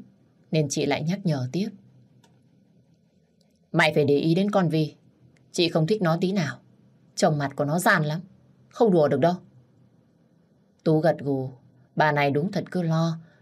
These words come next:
Từ trước đến giờ, thấy ai người ngoài đối xử tốt với bà này, bà này cũng sợ nhắc nhở Tú,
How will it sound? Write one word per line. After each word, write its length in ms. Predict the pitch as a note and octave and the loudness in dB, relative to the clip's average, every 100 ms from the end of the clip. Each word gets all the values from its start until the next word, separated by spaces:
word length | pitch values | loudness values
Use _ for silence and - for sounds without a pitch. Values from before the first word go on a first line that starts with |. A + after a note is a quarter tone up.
| - | -2
Từ 120 | E3 D#3+ | 0 0
trước 180 | B3+ G3 | 0 0
đến 240 | D#3+ G3 | 0 0
giờ, 280 | D#3+ C#3 C3 _ _ _ _ | -2 -2 -6 _ _ _ _
thấy 140 | - F#3 | -2 0
ai 280 | F3 E3 | 2 2
người 260 | D#3 C#3+ C3+ | 0 -2 -4
ngoài 280 | C3+ C3+ C3+ | -6 -8 -6
đối 200 | D3 G3+ | -4 -4
xử 260 | G#3 D3 D3 | -4 -4 -4
tốt 160 | G#3 A#3 | -4 -2
với 100 | F#3 | -2
bà 200 | D3 C3+ | -2 -4
này, 280 | C3+ C3 - _ _ _ _ - | -6 -8 -12 _ _ _ _ -2
bà 160 | D3+ | 0
này 220 | D3+ D3+ D3 | 2 2 2
cũng 180 | C#3+ | -4
sợ 320 | A#3 D#3 C3+ - _ | -4 -4 -6 -10 _
nhắc 200 | G#3 A#3 | -12 -4
nhở 200 | E3 C3 B2+ | -4 -4 -4
Tú, 180 | C#3+ | -4